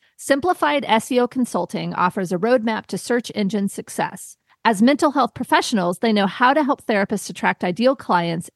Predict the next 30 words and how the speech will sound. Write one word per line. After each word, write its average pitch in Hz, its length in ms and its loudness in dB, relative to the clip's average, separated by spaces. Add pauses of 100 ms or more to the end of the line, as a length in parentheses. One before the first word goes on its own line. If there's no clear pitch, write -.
and 240 400 2
build 185 180 0
a 175 60 -4
thriving 175 500 0
practice. - 720 -6 (400)
Go 247 120 6
to 247 140 2
simplified 254 640 0
S 208 180 -2
E 220 100 2
O 214 60 2
consulting 208 540 -4
dot 170 240 -2
com 202 480 2
forward 247 320 0
slash 196 380 -2
modern 226 320 2
therapist 226 680 -2 (200)
to 247 120 -2
learn 277 260 4
more 202 360 2
and 202 160 2
unlock 226 440 2
your 185 200 0
S 220 240 -2
E 233 120 2
O 226 80 2
potential 196 560 -2
this 175 200 -4
summer. - 560 -8